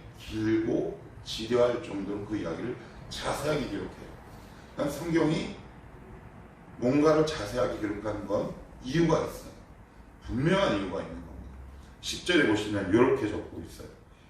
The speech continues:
"그의 머리에 있는 왕관과 팔에 있는 고리를 벗겨서 내 주께로 가져왔나이다." 누구에게 가져왔다는 겁니까? 다윗에게. 원래 누구 겁니까?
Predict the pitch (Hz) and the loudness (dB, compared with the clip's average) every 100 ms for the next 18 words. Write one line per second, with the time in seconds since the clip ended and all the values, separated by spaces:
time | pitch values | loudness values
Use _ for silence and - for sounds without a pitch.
0 | - - 104 98 95 92 98 101 92 92 | -18 2 4 4 2 2 2 2 0 -4
1 | 92 92 113 117 107 - 90 90 117 117 | 0 6 6 8 6 6 4 8 10 10
2 | - - - - - - - 147 147 131 | 8 2 -8 -18 -20 -8 0 4 6 6
3 | 120 117 104 104 104 104 - - 87 85 | 2 0 2 6 6 4 0 -2 -6 -6
4 | 87 82 92 95 95 95 - - 85 90 | -6 -4 0 2 2 0 -4 -8 -2 2
5 | 107 104 - - 87 90 87 - - - | 2 0 -4 -4 -4 -6 -10 -12 -16 -16
6 | - - - 110 113 147 123 - 80 - | -18 -18 -4 0 6 6 6 2 0 0
7 | - - - 80 - - - 104 - - | -6 -6 -10 -10 -10 -10 -8 -8 -10 -18
8 | - - - - - - - - 87 113 | -20 -20 -20 -20 -20 -18 -18 -10 0 2
9 | 123 87 82 - - - - - - - | 2 -2 -10 -12 -18 -20 -20 -20 -16 2
10 | 104 143 107 95 110 110 107 110 - | 6 8 6 2 -2 -2 -2 -4 -10